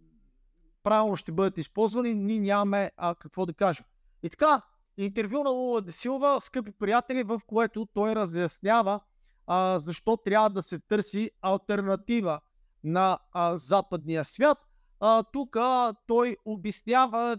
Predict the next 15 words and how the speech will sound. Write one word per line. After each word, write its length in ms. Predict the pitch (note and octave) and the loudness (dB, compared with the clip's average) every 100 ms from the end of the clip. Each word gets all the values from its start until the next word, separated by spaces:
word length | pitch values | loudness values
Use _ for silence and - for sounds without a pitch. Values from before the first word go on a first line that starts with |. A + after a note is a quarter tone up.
| - | -8
че, 440 | - A3+ B3 A#3 - | -6 0 0 0 -4
а, 180 | - G3 | -2 -2
западните 640 | D#3+ G#3 A3+ A3+ G#3+ G3 E3 | 2 4 4 2 -4 -8 -6
държави 520 | D3+ D#3 G3 A3+ A#3 | -4 0 2 2 0
са 160 | - | -6
подхождали 640 | A3 G3+ - G#3+ A3 G3 G#3+ | -10 -10 -2 0 0 0 -2
с 220 | - A#3 A3 - _ - | -4 -6 -6 -12 _ -12
шантаж 640 | - G#3+ F#3+ - B3 - | 0 2 2 2 2 0
към 280 | - F#3+ E3 | -4 -2 0
Бразилия 520 | D#3+ C#3+ G#3 D4 C#4+ - _ _ _ | -2 -2 0 2 0 -4 _ _ _
и 100 | G#3+ | -10
че 160 | G#3 - | -8 -6
са 100 | A#3+ | -4
ги 120 | A3+ | -4
принуждавали: 1000 | A3+ A3+ A#3 A3 F3+ A#3 A#3+ F3+ D#3 F3 | -4 -4 -2 -4 -2 4 4 4 -2 -4